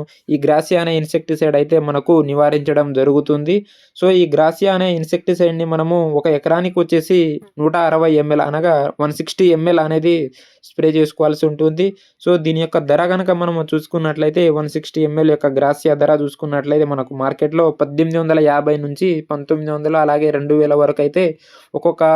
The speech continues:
ఏరియాను బట్టి ధర అనేది ఉండడం జరుగుతుంది. అలాగే ఈ గ్రాసియాను మనము సింగిల్గా స్ప్రే చేయకుండా ఈ గ్రాసియాను మనం కాంబినేషన్లో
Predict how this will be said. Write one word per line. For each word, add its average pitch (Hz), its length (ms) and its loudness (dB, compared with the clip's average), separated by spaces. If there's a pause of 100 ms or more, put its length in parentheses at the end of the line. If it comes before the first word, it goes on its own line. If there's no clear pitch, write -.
(240)
ఏరియాను 165 340 2
బట్టి 170 240 2 (300)
ధర 147 100 4 (140)
అనేది 147 260 0
ఉండడం 143 380 2
జరుగుతుంది. 139 520 0 (500)
అలాగే 196 340 0 (920)
ఈ - 20 2 (100)
గ్రాసియాను 180 760 0
మనము 175 260 0 (320)
సింగిల్గా 190 440 0 (100)
స్ప్రే 165 280 0
చేయకుండా 160 480 0 (600)
ఈ - 100 -6
గ్రాసియాను 170 440 0
మనం 170 220 -2
కాంబినేషన్లో 180 640 0